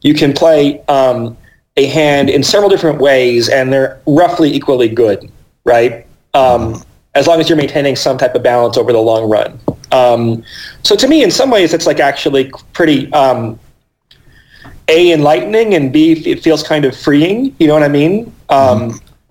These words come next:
Speaker 1: I don't have to worry about, like, okay, well, I felt like I didn't wanna check raise this particular flop with, um,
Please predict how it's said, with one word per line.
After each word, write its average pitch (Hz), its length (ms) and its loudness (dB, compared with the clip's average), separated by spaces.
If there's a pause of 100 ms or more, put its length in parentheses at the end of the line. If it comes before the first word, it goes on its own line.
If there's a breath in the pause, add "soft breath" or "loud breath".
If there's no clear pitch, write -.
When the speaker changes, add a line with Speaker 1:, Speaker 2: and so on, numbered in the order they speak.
(180)
Speaker 1:
I 131 100 0
don't 147 320 -2
have 165 220 0
to 156 80 0
worry 156 320 2
about, 143 280 2
like, 135 200 0
okay, 120 420 -2
well, 139 580 0 (500 soft breath)
I 170 120 2
felt 254 280 2
like 220 140 2
I 202 60 0
didn't 196 140 0
wanna 175 140 0
check 165 220 -2
raise 165 140 0
this - 120 -6
particular 156 380 -2
flop - 400 0
with, 131 200 -2 (140)
um, 123 380 -2